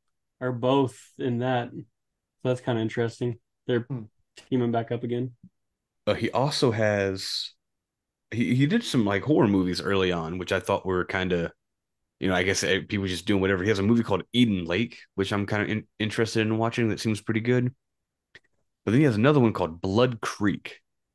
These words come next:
Speaker 3: which I'm genuinely interested in watching, just 'cause the people in this movie, you have Dominic Purcell, Henry Cavill, and Michael Fassbender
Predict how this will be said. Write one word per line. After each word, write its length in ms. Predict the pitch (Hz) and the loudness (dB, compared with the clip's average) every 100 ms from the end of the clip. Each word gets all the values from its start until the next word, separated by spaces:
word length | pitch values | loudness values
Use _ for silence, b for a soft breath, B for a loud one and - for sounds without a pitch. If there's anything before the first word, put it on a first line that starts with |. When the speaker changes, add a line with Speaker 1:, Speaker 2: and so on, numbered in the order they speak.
| _ _ - | _ _ -6
Speaker 3:
which 160 | 92 | -2
I'm 480 | 107 107 98 92 101 - _ | 0 2 0 -4 -10 -20 _
genuinely 680 | - 135 147 131 120 107 - | 2 4 6 6 6 4 2
interested 440 | 107 - 98 - | 0 -2 -4 -4
in 200 | 92 87 | -4 -2
watching, 500 | 87 90 - 78 78 - _ _ _ _ | 0 -2 -2 -8 -10 -14 _ _ _ _
just 160 | 113 - | -4 2
'cause 180 | 135 107 | 2 2
the 120 | 98 | -2
people 380 | - 143 135 120 | 2 2 4 4
in 100 | 107 | 4
this 180 | 95 95 | 0 -2
movie, 460 | 98 82 62 - _ _ _ _ _ - | -4 -4 -6 -12 _ _ _ _ _ -2
you 120 | 110 | 2
have 300 | 104 92 92 | 2 0 -2
Dominic 440 | 98 104 127 135 135 | 0 2 2 0 0
Purcell, 560 | 139 - 85 67 - _ _ _ _ _ - | -4 0 -2 -4 -10 _ _ _ _ _ -2
Henry 300 | 117 131 139 | 2 4 4
Cavill, 600 | 107 90 87 110 82 - _ _ _ _ - | 2 0 0 -2 -2 -8 _ _ _ _ -4
and 180 | 107 117 | 0 2
Michael 340 | 107 104 95 | 2 0 -2
Fassbender 800 | - 87 85 - 82 76 67 - | -2 -2 -2 -4 -6 -6 -8 -10